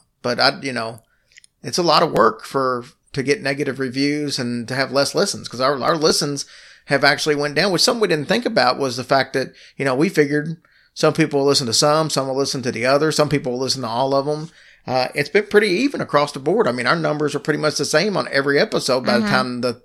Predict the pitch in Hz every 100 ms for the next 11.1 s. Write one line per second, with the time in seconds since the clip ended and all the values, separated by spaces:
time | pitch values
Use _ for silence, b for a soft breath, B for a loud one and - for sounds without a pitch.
0 | _ - 117 123 202 - 131 117 165 _
1 | b b b 143 139 135 131 - 127 127
2 | 135 147 143 135 139 190 302 151 110 120
3 | 113 147 151 139 120 120 113 107 101 180
4 | 226 - - _ _ _ _ _ _ _
5 | _ _ _ _ 123 117 123 120 123 -
6 | _ _ _ - 143 139 131 123 123 117
7 | 110 110 139 170 120 - 113 117 117 123
8 | 117 113 113 _ _ _ - 165 120 -
9 | 123 107 120 117 123 123 123 120 120 120
10 | 120 123 120 - - 143 139 127 123 143
11 | 151